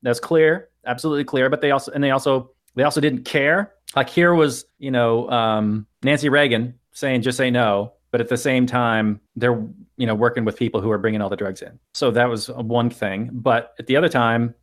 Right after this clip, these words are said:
I, I, I just gotta imagine that the C I A had more involvement and that he was, ki-, you know, throwing, throwing money, kicking it up to somebody.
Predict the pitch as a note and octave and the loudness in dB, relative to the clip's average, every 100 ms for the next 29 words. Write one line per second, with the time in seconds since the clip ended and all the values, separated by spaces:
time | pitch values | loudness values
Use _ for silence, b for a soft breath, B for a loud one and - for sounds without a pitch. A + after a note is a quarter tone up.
0 | - A2+ A#2+ C3+ B2+ A#2+ B2+ C3 C3+ B2+ | -4 -4 0 0 2 2 0 -2 2 4
1 | B2+ B2 B2 B2 C3 A#2+ A2 A2 - A#2+ | 6 6 4 4 2 2 0 -2 0 2
2 | A#2+ A#2 A#2 A2 A2+ A2+ G#2+ A2+ A#2+ G2 | 4 4 2 0 0 0 0 0 -2 -6
3 | - - A#2+ B2 C3+ B2+ A2+ - D3+ B2+ | -14 -4 -2 0 0 0 -2 -4 -4 -2
4 | D3 B2 G#2+ B2 A#2 A#2 - C3 A#2+ A2+ | -2 -2 2 2 2 -4 -2 0 2 2
5 | A#2+ A2 - _ - - A#2 A2+ B2 - | 0 -2 -6 _ -4 0 2 2 2 -2
6 | _ - G#2 B2 C#3 F#2+ G#2 | _ -10 -2 0 2 -2 -6